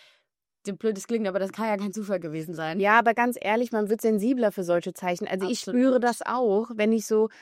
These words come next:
Speaker 2: keine Ahnung, ich hab, ich weiß leider nicht mehr, was es war, aber bevor ich in Frankfurt in den Flieger gestiegen bin zu dir, es gab irgendeine Kleinigkeit, dass ich irgendwas, ein Lied oder
Speaker 1: Ja.
Speaker 2: ich hab irgendwo eine Zahl gelesen, so durch Zufall und dachte,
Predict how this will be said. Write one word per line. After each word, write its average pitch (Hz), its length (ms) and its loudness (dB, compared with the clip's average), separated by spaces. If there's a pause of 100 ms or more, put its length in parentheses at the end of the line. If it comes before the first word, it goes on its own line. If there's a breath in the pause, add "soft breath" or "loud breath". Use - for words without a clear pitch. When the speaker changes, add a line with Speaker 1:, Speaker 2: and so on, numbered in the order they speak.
(120)
Speaker 2:
keine 226 320 0
Ahnung, 220 340 2
ich 214 140 -6
hab, 240 120 0 (220)
ich - 160 -10
weiß 254 220 2
leider 247 260 4
nicht 240 200 0
mehr, 233 140 -2
was 220 180 -4
es 214 120 -12
war, 214 320 2
aber 202 180 -4
bevor 240 380 -2
ich 247 200 -6 (360 soft breath)
in 220 380 2
Frankfurt 262 420 -2
in 233 120 0
den 226 180 2
Flieger 262 320 0
gestiegen 202 380 -4
bin 196 160 0
zu 208 120 -8
dir, 220 200 -2 (240 loud breath)
es 208 120 -12
gab 240 240 -2
irgendeine 320 360 2
Kleinigkeit, 247 580 0
dass 233 140 -2
ich - 160 -12 (160)
irgendwas, 277 520 0
ein 233 160 2
Lied 254 480 2
oder 233 220 2 (220 soft breath)
Speaker 1:
Ja. 190 160 -2
Speaker 2:
ich 247 60 4
hab 254 120 2
irgendwo 285 340 6
eine 254 140 2
Zahl 277 460 0
gelesen, 269 560 0
so 262 100 2
durch 240 220 -4
Zufall 294 400 -2
und 247 100 0
dachte, 269 400 0